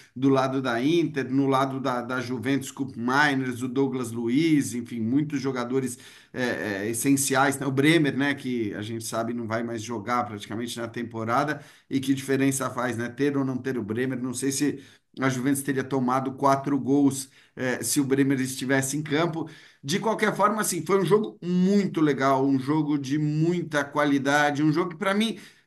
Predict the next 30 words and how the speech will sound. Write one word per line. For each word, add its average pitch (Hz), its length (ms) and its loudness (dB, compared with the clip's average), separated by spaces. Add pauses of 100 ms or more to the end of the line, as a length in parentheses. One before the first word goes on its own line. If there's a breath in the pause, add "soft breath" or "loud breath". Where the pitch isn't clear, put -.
teve 233 180 2
até 247 220 4
um 269 60 8
resultado 196 600 4
justo, 202 380 0
embora 190 340 6
a 220 40 4
gente 202 260 0
possa 190 420 2
dizer, 151 760 2
né, 147 180 0
pelo 175 400 2
que, 185 220 0 (260 loud breath)
pelas 175 360 4
chances 170 760 2
inúmeras 190 840 4
que 170 220 2
a 160 120 4
Inter 170 380 -2
perdeu 160 460 0
no 156 220 2
começo 160 540 0
do 147 140 -2
segundo 143 440 -2
tempo, 156 360 0
e 143 60 2
o 135 40 2
Di 139 120 2
Gregório 147 500 2
também 143 420 0